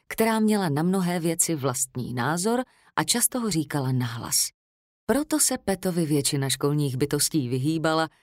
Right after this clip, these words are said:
aby si nepokazila svůj status. Cloud se rychle otočila zpátky k obrazovce, jako by nic neslyšela. Podle řádu by to měla ohlásit, neboť nepřípustným způsobem zpochybňoval spravedlnost systému.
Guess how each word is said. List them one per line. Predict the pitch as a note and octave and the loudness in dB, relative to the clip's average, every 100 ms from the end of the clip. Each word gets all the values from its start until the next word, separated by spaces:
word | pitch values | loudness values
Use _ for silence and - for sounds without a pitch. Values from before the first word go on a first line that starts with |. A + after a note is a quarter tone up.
| _ | _
aby | - E3 A3+ | -2 0 2
si | - | 2
nepokazila | A#3+ F#3+ D#3+ D3+ C#3+ C#3+ C3+ | 2 0 0 0 0 2 0
svůj | C3+ - C#3 C#3+ | 0 0 0 2
status. | - - C3 - - - - _ _ _ _ _ | 2 0 -4 -6 -2 -2 -2 _ _ _ _ _
Cloud | - A3+ D#4 | 0 2 2
se | - C4 | 0 -2
rychle | C4+ - B3+ | 0 -2 0
otočila | A#3 G#3+ A#3 A#3 | 0 0 0 0
zpátky | - D#3+ F3 - | 0 -2 -4 -4
k | G#3 | -4
obrazovce, | - C3 C3 C#3+ - G#3+ G#3 _ - | -4 -2 -2 -2 -2 -2 -2 _ 0
jako | D#3 B3 | 0 2
by | A3+ | 0
nic | A#3+ A3+ | 2 0
neslyšela. | G3 F#3 G3 F#3 - A2+ - - _ _ _ _ | 0 0 -2 -4 -6 -6 -10 -14 _ _ _ _
Podle | D#3+ C3+ B2 | 0 2 0
řádu | A#2+ A#2+ B2 B2+ F#3 | 0 0 0 0 0
by | D3+ | -2
to | C#3 | 0
měla | C#3 C#3 D3 E3 | 0 2 2 0
ohlásit, | - A3+ D#3+ A2 - A2 - _ _ | 0 -2 -2 0 -2 -2 -14 _ _
neboť | E3 E3+ C3+ - | 0 2 2 0
nepřípustným | D3+ E3+ - C4+ - A3+ - D#3 B2+ | 0 0 0 -4 -4 -4 0 0 0
způsobem | - E3+ D#3+ D#3+ D#3 D3+ | -2 -2 -2 0 0 0
zpochybňoval | - D3 - C#3 D3 C#3 C#3+ | -2 -2 -2 0 0 0 0
spravedlnost | C#3 - C3+ C3 B2+ C#3 C3+ | 0 0 -2 -2 -2 0 -2
systému. | - - C#3 - A#2+ A#2 A2+ | 0 0 0 -2 -4 -6 -10